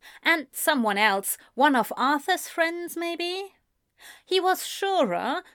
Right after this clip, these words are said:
but he caved and had given Anthony a peck before deciding his wine needed a top-up.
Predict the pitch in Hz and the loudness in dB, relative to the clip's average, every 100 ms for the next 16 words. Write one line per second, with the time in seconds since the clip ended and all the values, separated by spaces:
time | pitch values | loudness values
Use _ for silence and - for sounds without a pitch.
0 | - 294 311 294 - 320 180 165 185 185 | -6 -6 -4 -6 -2 -2 -2 -4 -6 -4
1 | 208 196 - 247 214 214 240 220 196 180 | -4 -4 0 -2 -2 -4 -6 -4 -6 -8
2 | - 247 - _ - - 202 - 214 208 | -2 -2 -2 _ -20 -8 -6 0 0 0
3 | - 254 226 190 180 170 196 185 208 226 | 0 0 0 -2 -4 -4 -4 0 2 2
4 | 180 165 175 196 180 165 - 226 220 185 | -2 -10 -6 -6 -6 -8 2 2 2 -2
5 | - | -2